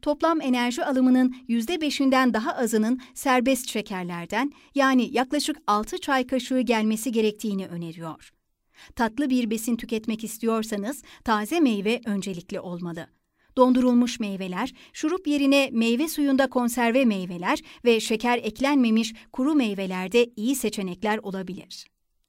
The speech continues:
Taze meyve, sebze beslenmemizde eksik olmamalı.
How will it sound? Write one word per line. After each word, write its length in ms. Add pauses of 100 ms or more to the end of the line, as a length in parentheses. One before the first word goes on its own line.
(560)
Taze 340
meyve, 440
sebze 560
beslenmemizde 960
eksik 340
olmamalı. 600